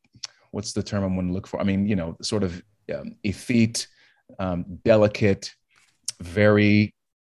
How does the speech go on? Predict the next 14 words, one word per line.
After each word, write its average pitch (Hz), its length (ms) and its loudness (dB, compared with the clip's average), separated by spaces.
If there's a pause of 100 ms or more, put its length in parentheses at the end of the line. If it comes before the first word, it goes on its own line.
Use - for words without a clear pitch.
(640)
you 117 60 0
know, 90 100 2
clearly 107 560 2
educated, 95 600 -2
well-spoken. 92 720 0 (380)
I'm 104 80 0
like, 101 160 2
"These 151 220 2
pampered 131 600 -2
people 117 480 -2 (680)
are 90 120 -2
sitting 123 420 2
there 69 400 -2 (640)
and 95 460 2